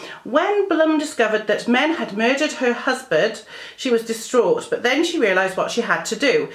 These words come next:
She had to track them down and kill them one by one. Okay, let's read the blurb.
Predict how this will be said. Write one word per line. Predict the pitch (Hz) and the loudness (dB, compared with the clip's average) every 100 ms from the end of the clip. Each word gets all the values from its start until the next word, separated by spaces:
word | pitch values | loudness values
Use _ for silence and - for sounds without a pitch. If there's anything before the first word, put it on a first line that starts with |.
| - - | -14 -6
She | - | -2
had | 220 240 254 | 2 2 2
to | - | -6
track | - 277 - | -2 -2 -2
them | - 214 | -4 -2
down | 175 147 190 269 - - - | 0 0 0 -2 -8 -14 -4
and | 226 - | -4 -2
kill | - 302 196 | 0 2 2
them | 160 151 160 | -2 -4 0
one | 208 262 294 | 0 2 2
by | 294 269 | 2 2
one. | 226 135 131 - - _ _ _ _ _ _ - - - _ _ _ _ _ _ _ _ - - | 0 0 -4 -12 -20 _ _ _ _ _ _ -20 -20 -20 _ _ _ _ _ _ _ _ -20 -18
Okay, | 170 160 160 240 320 214 160 - - - - - - - _ _ _ - - _ - | -14 -14 -14 -10 -8 -8 -12 -20 -20 -20 -20 -20 -20 -20 _ _ _ -20 -20 _ -12
let's | 160 147 - 151 | -8 -8 -8 -6
read | 151 151 - | -6 -6 -8
the | 175 | 0
blurb. | 247 175 135 120 | 2 2 0 -4